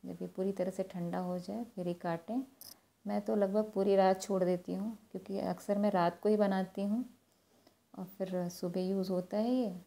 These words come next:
तो रात को बनाया, छोड़ दिया, अच्छे से ठंडा हो गया, सुबह कट किया। हाथों का ध्यान रखिएगा, आराम से काटिएगा। ब्रेड बहुत सॉफ्ट है,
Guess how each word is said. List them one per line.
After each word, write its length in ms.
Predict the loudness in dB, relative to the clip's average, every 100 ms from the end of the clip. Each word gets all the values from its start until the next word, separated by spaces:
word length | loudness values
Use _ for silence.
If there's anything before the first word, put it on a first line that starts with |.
| _
तो 80 | -8
रात 300 | -4 -4 -6
को 100 | -6
बनाया, 360 | -4 -2 -2
छोड़ 280 | -6 -6 -8
दिया, 240 | -6 -4 -4
अच्छे 240 | -6 -8
से 120 | -10
ठंडा 320 | -8 -6 -4
हो 180 | -4 -4
गया, 180 | -4 -8
सुबह 280 | -8 -8 -8
कट 200 | -8 -12 -12
किया। 220 | -10 -8 -8 -12 _ _ _ _ _ _
हाथों 320 | -2 -2 0
का 140 | 2 4
ध्यान 280 | 4 4
रखिएगा, 480 | 4 2 2 2 4
आराम 320 | 4 4 2
से 140 | 2 -2
काटिएगा। 600 | 0 0 0 -2 0 -4 -6 -8
ब्रेड 220 | -2 0
बहुत 240 | 0 -2 -2
सॉफ्ट 480 | -2 -2 -2 -4 -2
है, 260 | -2 -2